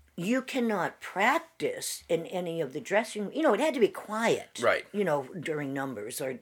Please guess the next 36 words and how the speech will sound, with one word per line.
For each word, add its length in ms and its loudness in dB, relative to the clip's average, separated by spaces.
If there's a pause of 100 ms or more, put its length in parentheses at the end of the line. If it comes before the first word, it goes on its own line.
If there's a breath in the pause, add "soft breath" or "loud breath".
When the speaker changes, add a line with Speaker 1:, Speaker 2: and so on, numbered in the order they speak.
(120)
Speaker 1:
during 260 -6
scenes. 480 -2 (840 loud breath)
So 300 4 (300)
it 140 12
wasn't 420 8
like 260 2
you 80 -4
can 160 -6
practice 500 0
your 120 -4
stuff. 240 -6
You 100 0
can 140 -4
practice 440 -8
a 60 -14
dance 440 6
move, 220 -10
but 140 -8
you 60 -8
can't 300 -2
practice 400 -10
anything 360 -10
vocal. 400 0 (840 loud breath)
So 220 -4
I'm 120 -2 (1000)
in 100 -2
the 60 -4
dressing 340 -6
rooms 200 -8
backstage, 760 -4 (800 soft breath)
and 360 4 (420)
At 160 -2
the 80 -6
Ballet 420 2
is 180 -8
on, 300 -14